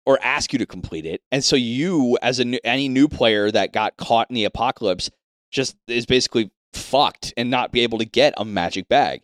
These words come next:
which is very interesting. And this is a very key element of being good at the game. So the quest system is entirely broken.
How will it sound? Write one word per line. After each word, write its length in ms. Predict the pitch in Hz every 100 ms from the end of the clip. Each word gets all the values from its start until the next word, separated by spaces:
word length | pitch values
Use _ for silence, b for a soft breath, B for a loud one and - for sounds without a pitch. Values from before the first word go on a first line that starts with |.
| _ _ _
which 180 | - 123
is 160 | 120 - 98
very 360 | - 95 92 95
interesting. 680 | - 131 - 127 - 80 76
And 100 | 92
this 180 | 104 117
is 100 | 107
a 60 |
very 480 | 98 107 107 107 107
key 500 | - - 117 110 104 -
element 460 | 110 113 98 90 -
of 180 | 101 101
being 340 | 95 95 95
good 160 | 98 90
at 100 | -
the 60 |
game. 460 | 87 131 113 65 64 _ _ _ _
So 420 | - 147 131 120 113 -
the 80 |
quest 340 | - 156 190 -
system 340 | 120 - 110
is 100 | 98
entirely 480 | 107 - 104 117 101
broken. 760 | 76 - 80 127 196 - 57